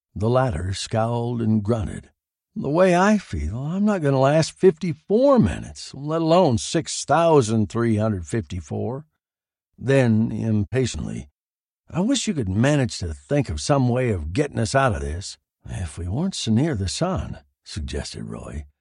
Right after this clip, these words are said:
"we might start the rear blasts and hurry us up." "Yes, and if we landed in the sun, we'd be nice and warm." "You're a big help."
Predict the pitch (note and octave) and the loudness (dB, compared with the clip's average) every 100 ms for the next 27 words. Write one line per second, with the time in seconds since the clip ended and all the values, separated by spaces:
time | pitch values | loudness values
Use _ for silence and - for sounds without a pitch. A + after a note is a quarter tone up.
0 | _ _ _ - A2+ C3 B2 F3 D#3+ - | _ _ _ -12 -6 -4 -2 -2 -4 -4
1 | B2+ C#3+ - D#2 B2+ C3 G#2+ E2+ G#2+ D#3 | -4 -4 -6 -2 0 0 -2 -2 0 0
2 | D#3 G2 - - C2+ B2 - C#3 B2+ A2 | -2 -6 -10 -10 -10 -8 0 2 2 0
3 | - D#3+ C3+ _ _ _ _ _ A#2 C3 | 0 -2 -4 _ _ _ _ _ 2 4
4 | B2+ D#3 - - G#2+ B2+ - B2+ B2 C3+ | 4 0 -6 -2 2 2 2 2 4 4
5 | C3+ A#2+ A#2 E3 A3+ F#3 A#2 - G2+ A2+ | 4 2 2 6 8 8 4 0 0 0
6 | D#3+ B2+ C3+ A#2+ A2 A#2 D#3+ - A#2 G#2 | -2 -4 -4 0 4 4 4 2 0 2
7 | C3 E3+ A2+ B2+ _ _ _ _ G#3+ B3+ | 2 2 0 -4 _ _ _ _ -6 -2
8 | B3 F#2+ D2+ C#2 G#2+ D#2 C#2+ F2+ D#2+ A#2+ | 0 -2 -4 -4 -2 -2 -6 -8 -8 -10